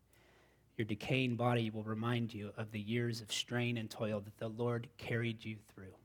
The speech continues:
And so that even in your old age, you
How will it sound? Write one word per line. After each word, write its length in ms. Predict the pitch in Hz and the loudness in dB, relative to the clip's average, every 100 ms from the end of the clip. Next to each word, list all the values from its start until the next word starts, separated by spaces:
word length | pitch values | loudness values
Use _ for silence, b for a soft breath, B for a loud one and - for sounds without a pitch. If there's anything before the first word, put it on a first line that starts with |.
| - _ _ _ _ _ _ _ _ _ _ _ _ _ _ _ _ _ _ _ _ _ _ _ _ _ _ _ - _ _ _ - | -20 _ _ _ _ _ _ _ _ _ _ _ _ _ _ _ _ _ _ _ _ _ _ _ _ _ _ _ -20 _ _ _ -10
And 100 | 104 | -8
so 120 | 110 | -6
that 140 | 104 | 0
even 220 | 110 113 117 | 0 2 0
in 100 | 113 | 0
your 120 | 107 | -2
old 220 | 113 107 | -2 0
age, 280 | 107 95 | 0 -2
you 80 | - | -4